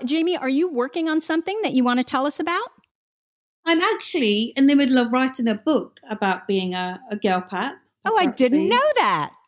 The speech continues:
Speaker 2: No, well, I say, well, I've started it. So this is the thing, right?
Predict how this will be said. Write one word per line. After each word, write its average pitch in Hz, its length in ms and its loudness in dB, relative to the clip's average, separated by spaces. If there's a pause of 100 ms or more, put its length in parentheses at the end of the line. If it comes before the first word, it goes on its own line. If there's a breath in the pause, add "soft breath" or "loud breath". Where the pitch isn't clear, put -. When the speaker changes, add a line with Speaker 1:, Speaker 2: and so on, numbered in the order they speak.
(160)
Speaker 2:
No, 285 360 0
well, 359 280 -2 (120)
I 403 80 0
say, 359 600 0
well, 285 140 2
I've 262 100 -2
started 349 640 0
it. 175 320 -4
So 302 80 -2
this 381 160 2
is 339 80 -4
the 330 80 -6
thing, 208 400 -2 (340 soft breath)
right? 220 280 2